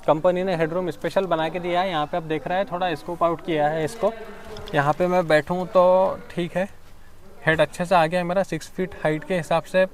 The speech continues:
मैं touch हो रहा हूँ ऊपर। अगर किसी की height मुझसे ज़्यादा है, तो थोड़ा problem हो सकता है,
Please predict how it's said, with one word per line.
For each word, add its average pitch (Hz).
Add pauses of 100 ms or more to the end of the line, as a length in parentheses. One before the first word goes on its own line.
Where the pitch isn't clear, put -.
मैं 175 (160)
touch 180
हो 170
रहा 147
हूँ 123
ऊपर। 160 (380)
अगर 160
किसी 170
की 180
height 160
मुझसे 170
ज़्यादा 151
है, 165 (380)
तो 160
थोड़ा 156
problem 147
हो 143
सकता 139
है, 156